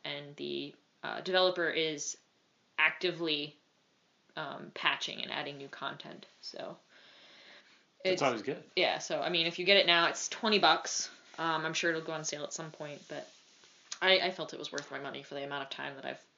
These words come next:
Speaker 1: devoted to it.
Speaker 2: Spring sale's coming up.
Speaker 1: Yeah.
Speaker 2: Like, probably soon, actually. We just
Speaker 1: Well,
Speaker 2: had daylight savings time, so.
Speaker 1: Yeah.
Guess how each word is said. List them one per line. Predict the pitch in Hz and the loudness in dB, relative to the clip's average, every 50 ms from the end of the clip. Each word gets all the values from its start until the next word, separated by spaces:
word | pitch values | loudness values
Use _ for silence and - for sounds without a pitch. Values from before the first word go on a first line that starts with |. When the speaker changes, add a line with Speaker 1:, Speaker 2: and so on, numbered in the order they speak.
| _ _ _ _ - - - _ _ _ - | _ _ _ _ -16 -16 -16 _ _ _ -8
Speaker 1:
devoted | - 180 165 165 180 165 147 151 151 151 - | -6 -2 2 4 4 4 4 0 -2 -2 -4
to | - 156 147 | -6 -4 -4
it. | 143 135 - - - - - - - _ _ - | -4 -4 -4 -8 -16 -20 -20 -20 -20 _ _ -6
Speaker 2:
Spring | - - - 156 143 131 | -4 -2 2 2 2 4
sale's | 117 - 131 123 120 - | 4 4 4 4 4 2
coming | - 120 110 104 117 | -2 -4 -6 -4 -4
up. | 120 - - - - _ _ _ _ _ _ _ _ | -6 -6 -8 -10 -16 _ _ _ _ _ _ _ _
Speaker 1:
Yeah. | 185 175 - - - - _ _ _ _ _ _ - | -4 -4 -4 -4 -8 -14 _ _ _ _ _ _ -6
Speaker 2:
Like, | 117 101 95 - - _ - | -4 -4 -4 -6 -12 _ -4
probably | - 107 101 98 98 98 - _ _ - | -2 -2 -2 -2 -6 -8 -14 _ _ -10
soon, | - - 113 117 117 95 85 92 90 - _ - | -8 -6 -4 -4 -6 -6 -8 -12 -14 -18 _ -10
actually. | - 95 - - - 98 98 101 110 107 _ - | -8 -6 -6 -6 -6 -6 -6 -8 -10 -12 _ -6
We | - | -4
just | 165 156 147 | -2 -2 -2
Speaker 1:
Well, | 107 98 | -2 -2
Speaker 2:
had | 87 | -2
daylight | 98 98 95 98 98 92 - | -4 -4 -4 -4 -6 -8 -8
savings | 113 107 - 98 95 - | -10 -10 -10 -12 -14 -14
time, | - 98 95 98 - | -16 -16 -12 -10 -8
so. | - 185 185 | -8 -6 -4
Speaker 1:
Yeah. | 185 175 165 160 156 156 | -2 -2 -2 -2 -4 -6